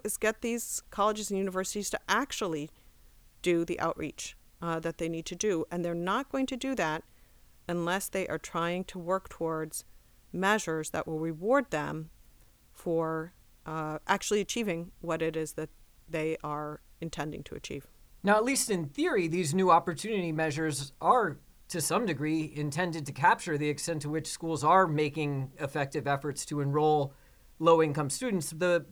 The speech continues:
Speaker 2: basic problem that you identify is that they confound differences in colleges' effort to enroll low-income students with differences in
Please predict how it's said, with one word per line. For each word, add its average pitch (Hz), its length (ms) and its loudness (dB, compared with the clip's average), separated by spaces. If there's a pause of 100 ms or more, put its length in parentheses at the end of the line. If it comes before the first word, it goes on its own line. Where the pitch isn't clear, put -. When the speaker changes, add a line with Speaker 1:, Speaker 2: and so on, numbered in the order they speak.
(120)
Speaker 2:
basic 196 360 4
problem 196 680 4 (160)
that 156 340 2
you 156 180 2
identify 151 760 4 (460)
is 147 120 -2
that 170 140 4
they 180 180 2
confound 190 640 2
differences 190 840 0
in 170 160 -2
colleges' 151 580 2
effort 170 580 -2
to 180 120 -2
enroll 156 300 2
low-income 151 420 2
students 156 480 -2
with 156 280 2 (480)
differences 165 520 2
in 156 420 2